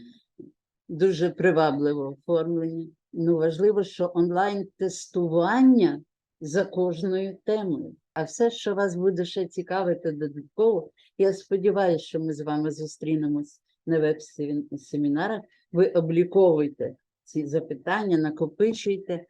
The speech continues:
ну, не тільки для мене. І можна й, е, одержати на них відповідь на сайті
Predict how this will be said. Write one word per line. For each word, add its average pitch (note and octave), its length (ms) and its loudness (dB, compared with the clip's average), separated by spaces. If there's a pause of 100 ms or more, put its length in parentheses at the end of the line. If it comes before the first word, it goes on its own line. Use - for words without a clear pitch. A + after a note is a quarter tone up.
(160)
ну, G3 300 -8
не D3+ 260 -4
тільки D3 400 -8
для C3+ 160 -10
мене. A2+ 320 -12 (1080)
І F3+ 140 0
можна F#3 440 0
й, F3 260 -4
е, E3 260 4
одержати E3+ 640 -2
на F3 120 2
них F3 360 -2
відповідь G3+ 760 -4
на F3+ 180 -2
сайті F3 760 0